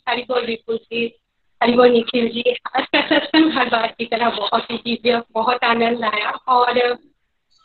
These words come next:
आज का जो हमारा टॉपिक था, ये मेरा बहुत फेवरेट टॉपिक है, हैप्पीनेस। देखिए, हम अपनी पूरी की पूरी उम्र जो है, वो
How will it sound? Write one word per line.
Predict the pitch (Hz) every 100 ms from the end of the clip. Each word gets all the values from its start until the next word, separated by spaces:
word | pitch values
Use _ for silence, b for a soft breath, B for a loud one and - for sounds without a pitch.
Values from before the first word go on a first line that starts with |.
| _ _ _ _ 269
आज | 294 294
का | 294
जो | 320
हमारा | 311 269 262 277
टॉपिक | 269 254 277 - 302
था, |
ये | 285 254
मेरा | 254 240 240
बहुत | 220 240
फेवरेट | - 247 220 220 220
टॉपिक | 214 - 214 -
है, | 208
हैप्पीनेस। | 220 247 254 269 247 220 233 _ _ _ _ _ _ _
देखिए, | 302 311 339
हम | 330 311 320
अपनी | 311 311 349
पूरी | 339 320 330 339
की | 330
पूरी | 311 294 294 -
उम्र | 269 262
जो | 254 254 247
है, | 254 247
वो | 254 254 247